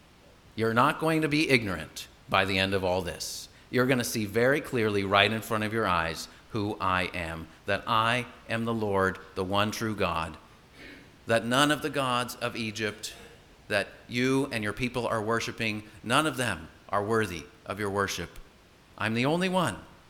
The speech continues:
who made the world and holds it together." You see, the Egyptians worshiped the Nile River, and in the first plague,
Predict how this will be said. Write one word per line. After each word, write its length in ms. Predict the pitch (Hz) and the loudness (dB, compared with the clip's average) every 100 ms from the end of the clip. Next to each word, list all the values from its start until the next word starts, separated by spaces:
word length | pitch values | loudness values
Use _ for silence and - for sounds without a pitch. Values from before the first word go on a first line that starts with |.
| - | -8
who 120 | 117 | -4
made 240 | 107 123 120 | 2 2 2
the 80 | |
world 380 | 117 120 101 95 95 | 2 4 4 2 -2
and 120 | 98 | -2
holds 260 | 107 107 | -2 -2
it 120 | 107 - | -2 -4
together." 460 | 98 98 92 80 - - - - - - - - - - - - - - 262 - - - - - - - - - - - - - - - - | 0 2 2 -4 -10 -20 -20 -20 -20 -20 -20 -20 -20 -20 -20 -20 -20 -20 -20 -20 -20 -20 -20 -20 -20 -20 -20 -20 -20 -20 -20 -20 -20 -20 -14
You 60 | 101 | -4
see, 160 | 127 123 | 0 4
the 100 | 123 | 4
Egyptians 480 | 123 147 147 123 | 4 4 2 2
worshiped 340 | 117 135 143 - | 4 4 4 0
the 80 | 127 | 2
Nile 300 | 131 135 127 | 4 4 6
River, 420 | 135 147 170 - - - - - - - - - - - - - | 4 4 -2 -6 -14 -20 -20 -20 -20 -20 -20 -20 -20 -20 -20 -16
and 120 | 101 | -10
in 60 | 98 | -8
the 80 | 98 | -6
first 340 | 113 107 - | -4 -4 -4
plague, 280 | 107 98 | 0 0